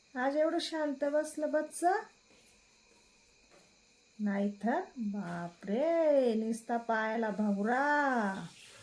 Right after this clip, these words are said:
है ना? आज खूप गोड वाटतंय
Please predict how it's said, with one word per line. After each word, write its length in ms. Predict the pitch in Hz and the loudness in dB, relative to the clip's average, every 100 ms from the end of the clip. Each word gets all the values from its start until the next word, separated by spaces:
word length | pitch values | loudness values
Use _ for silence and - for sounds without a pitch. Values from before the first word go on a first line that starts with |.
| - - | -10 0
है 140 | 247 | 2
ना? 100 | 320 539 - - - - - - - - - - - - 240 220 | 4 0 -4 -20 -20 -20 -20 -20 -20 -20 -20 -20 -20 -16 -6 -4
आज 140 | 214 | -4
खूप 320 | - 269 330 | -6 -6 -4
गोड 280 | 330 359 339 | 0 4 6
वाटतंय 1000 | 302 277 254 - - 254 226 190 165 185 | 6 4 2 -4 -4 0 2 0 -2 -4